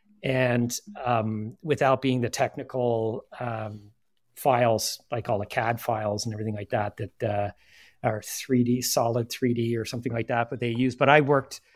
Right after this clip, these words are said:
I worked with two, uh, industrial designers or mechanical designers, and they would take the, the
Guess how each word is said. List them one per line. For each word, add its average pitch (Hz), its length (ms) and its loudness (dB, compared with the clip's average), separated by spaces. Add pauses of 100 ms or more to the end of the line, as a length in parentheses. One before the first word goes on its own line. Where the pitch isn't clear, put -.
(220)
I 151 120 -2
worked 151 260 0
with 143 140 -4
two, 139 760 -2
uh, 123 300 -10
industrial 123 480 0
designers 113 560 -4
or 123 80 -8
mechanical 127 480 0
designers, 107 540 -8 (560)
and 123 200 0
they 139 160 6
would 127 440 2 (560)
take - 380 -2
the, 117 520 -4
the 113 240 -6